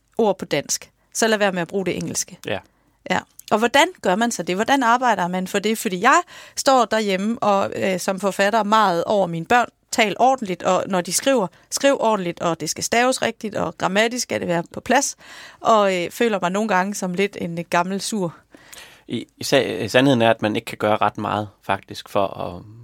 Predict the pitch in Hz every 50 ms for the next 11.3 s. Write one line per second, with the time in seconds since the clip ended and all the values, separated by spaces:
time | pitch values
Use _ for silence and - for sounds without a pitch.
0 | 120 - _ _ - - - - - - 104 - 90 87 95 90 - - 104 104
1 | - - 101 95 101 92 113 104 101 104 104 98 - 107 95 - - 123 135 127
2 | - 123 120 117 120 107 98 - - 98 - - 98 101 120 123 120 107 - -
3 | 98 98 98 - - _ - - - - - - - - - 107 104 101 - -
4 | 101 - 92 - - - - 101 98 - - 110 110 117 120 - - - - 113
5 | - - 127 127 131 117 104 95 92 90 - - - 98 92 90 - - - -
6 | 92 90 87 _ _ - - - _ - 101 95 101 - _ _ _ - 220 233
7 | 214 - - _ _ _ _ _ _ - 98 95 95 95 95 98 104 - - 98
8 | 98 98 - 101 90 - - - 107 113 110 113 98 104 117 117 - - - 104
9 | - - - 104 98 - - 101 98 92 90 92 92 101 104 - - 110 107 101
10 | 98 - 143 139 123 107 95 90 92 90 - - - 98 98 95 95 95 - 98
11 | 92 90 80 - -